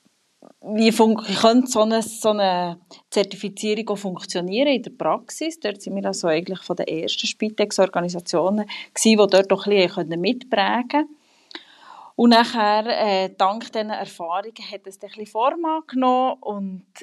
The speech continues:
ja, relativ gleich, als ich habe angefangen habe, habe ich das dann in die Hand genommen und vorwärts getrieben.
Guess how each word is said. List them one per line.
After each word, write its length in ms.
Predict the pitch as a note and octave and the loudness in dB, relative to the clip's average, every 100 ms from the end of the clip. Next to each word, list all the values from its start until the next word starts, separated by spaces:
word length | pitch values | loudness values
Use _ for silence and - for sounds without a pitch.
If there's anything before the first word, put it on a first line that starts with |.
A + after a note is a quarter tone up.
| - | -18
ja, 280 | F#3+ G#3 B3+ | -10 -4 -2
relativ 800 | E4+ C4 B3+ B3 A3 A#3 A#3 - | -2 -2 -4 -6 -8 -8 -10 -10
gleich, 400 | G3 G#3 C4 C#4 | -6 -4 -4 -4
als 140 | G#3+ | -4
ich 140 | G#3+ G#3 | -2 0
habe 200 | F3+ F3 | 2 2
angefangen 520 | G3 - - G3 G3+ | 0 -4 -6 -6 -4
habe, 80 | G3 | -6
habe 100 | F3+ | -8
ich 80 | |
das 160 | - F#3 | -10 -8
dann 240 | F3 E3+ | -4 -2
in 60 | F#3 | -4
die 160 | - - | -6 -2
Hand 400 | F3+ A#3 A#3+ - | 0 0 -4 -4
genommen 260 | A3+ A#3 | -2 -2
und 140 | G3+ - | -6 -6
vorwärts 600 | D#3 F#3+ G3+ G3+ - - | -6 -2 -2 -2 -8 -6
getrieben. 380 | G#3 G#3 G#3+ | -4 0 0